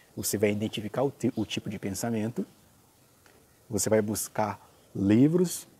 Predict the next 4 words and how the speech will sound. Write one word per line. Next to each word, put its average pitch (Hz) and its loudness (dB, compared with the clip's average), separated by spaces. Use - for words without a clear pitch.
ou 135 4
pessoas 110 -4
para 104 -6
solidificar 131 0